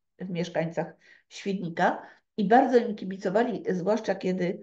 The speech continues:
zbliżał się, e,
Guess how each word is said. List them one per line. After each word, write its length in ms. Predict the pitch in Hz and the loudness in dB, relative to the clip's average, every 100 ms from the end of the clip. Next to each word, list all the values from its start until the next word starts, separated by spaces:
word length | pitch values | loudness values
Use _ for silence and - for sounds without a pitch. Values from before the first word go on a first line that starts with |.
| - _ - | -14 _ -8
zbliżał 720 | 175 170 175 220 247 208 196 | -6 -4 -2 2 4 4 4
się, 400 | - 202 196 202 - _ _ _ _ 180 | 0 4 4 2 -6 _ _ _ _ 4
e, 360 | 185 170 175 | 6 4 0